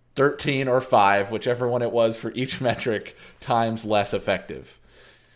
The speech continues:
which sucks. Like, that's not democracy, <laughs> right? So, a-,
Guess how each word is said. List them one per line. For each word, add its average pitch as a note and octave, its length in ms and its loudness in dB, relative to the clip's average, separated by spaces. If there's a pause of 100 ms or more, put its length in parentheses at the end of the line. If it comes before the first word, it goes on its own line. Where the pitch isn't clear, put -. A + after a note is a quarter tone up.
(460)
which A2+ 260 -8
sucks. - 580 -8 (260)
Like, G2 200 -6
that's G#2+ 280 0
not G#2+ 220 0
democracy, F#2 680 -6 (560)
<laughs> - 500 -20
right? G#2 380 -4 (1400)
So, C3 260 4
a-, C3+ 60 4